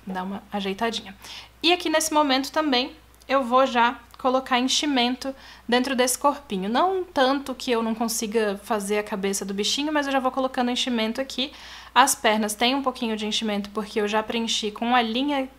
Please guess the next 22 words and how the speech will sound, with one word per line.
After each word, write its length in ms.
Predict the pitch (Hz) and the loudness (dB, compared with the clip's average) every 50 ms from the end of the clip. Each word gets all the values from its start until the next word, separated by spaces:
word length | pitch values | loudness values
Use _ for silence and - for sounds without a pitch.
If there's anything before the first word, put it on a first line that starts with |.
| - - 208 202 - | -14 -12 -12 -8 -2
própria 300 | - 208 214 214 - 262 | 0 0 0 0 0 0
do 80 | 226 240 | 0 0
Anel 180 | 226 214 208 | 0 0 0
Mágico, 420 | 214 208 196 208 240 - - - 311 - - - - - - - - - | 0 2 0 0 0 -2 -6 -8 -12 -16 -18 -18 -16 -16 -18 -18 -8 -2
mas 340 | 240 233 233 247 262 - - - | 0 2 2 2 0 -2 0 0
ainda 260 | 247 247 240 247 254 | 0 2 2 0 0
falta 280 | - 240 226 220 233 | 0 0 -2 -2 -2
preencher 340 | 233 - 240 247 240 - 247 | -6 -6 -6 -4 -2 -2 -2
o 60 | 240 | -2
corpo 300 | 240 - 214 214 233 - | -2 -2 -4 -4 -4 -2
e 40 | 247 | 0
eu 80 | 220 214 | 0 2
acho 200 | 214 226 - - | 2 0 -2 -2
que 100 | - 240 | -2 0
agora 520 | 220 208 202 196 196 208 208 - - - - | -2 0 0 0 0 0 0 0 -2 -4 -2
é 100 | 214 214 | 0 2
a 120 | 233 247 233 | 4 6 6
hora. 360 | 190 175 175 170 - - - - - - - - - - - - - | 6 4 4 2 0 -4 -8 -12 -20 -20 -20 -20 -20 -20 -14 -8 -6
Então, 300 | 208 214 208 220 220 233 | -6 -2 0 0 2 2
eu 60 | 233 | 2
vou 120 | 233 226 | 0 0
começar 600 | 226 247 233 240 247 - - 220 214 240 - - | 0 0 0 0 0 2 2 2 2 2 0 -6